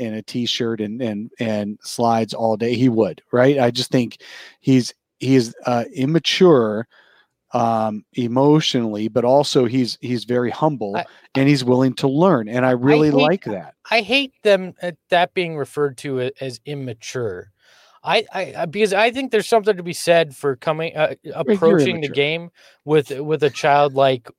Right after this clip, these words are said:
Speaker 2: like a, a childlike wonder to things that, that he truly enjoys the game, uh, a-, and, and truly loves being out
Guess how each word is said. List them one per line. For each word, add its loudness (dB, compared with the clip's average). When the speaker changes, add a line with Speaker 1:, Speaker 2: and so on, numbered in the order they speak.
Speaker 2:
like -2
a, 0
a -2
childlike 2
wonder -6
to -10
things -14
that, -2
that 0
he -8
truly -4
enjoys -2
the -8
game, -12
uh, 2
a-, -2
and, -2
and -8
truly -2
loves 4
being -6
out -2